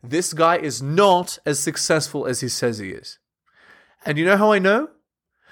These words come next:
Because people that are successful understand that to be successful, you have to work hard, you have to persevere, you have to strive, you have to fight. You don't just go in front of a camera and say, "This one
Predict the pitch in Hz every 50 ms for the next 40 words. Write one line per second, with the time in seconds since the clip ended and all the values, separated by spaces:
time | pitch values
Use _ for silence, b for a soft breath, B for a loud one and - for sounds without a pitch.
0 | b b b b 214 - 226 214 - - - 269 277 - 330 311 277 262 240 233
1 | - 226 190 - - 247 233 220 - - 202 - 185 190 185 175 - - - -
2 | 208 220 202 160 139 123 117 117 131 - - _ _ _ _ _ _ _ _ _
3 | - 135 160 165 160 - - - 147 135 143 233 277 294 - - 202 180 - -
4 | 160 147 139 143 - 135 131 135 127 147 165 - - 165 131 120 135 160 170 170
5 | 165 165 - - - 196 190 156 123 107 87 78 113 120 120 - - 131 - -
6 | - 160 165 165 160 - 156 131 143 147 147 143 135 143 - - - - - -
7 | 156 151 143 135 127 139 127 - - - - - - 156 127 104 90 - - -
8 | B B B B B B B B 151 151 190 247 254 - 277 247 - - 156 156
9 | - 208 226 226 220 214 185 208 208 190 185 - - - - 220 214 196 156 127
10 | 120 113 110 127 143 B B B B B B 165 165 151 - - - 196 202 180
11 | - B B B 143 131 220 285 311 - - 208 170 165 190 247 269 277 269 254
12 | 254 254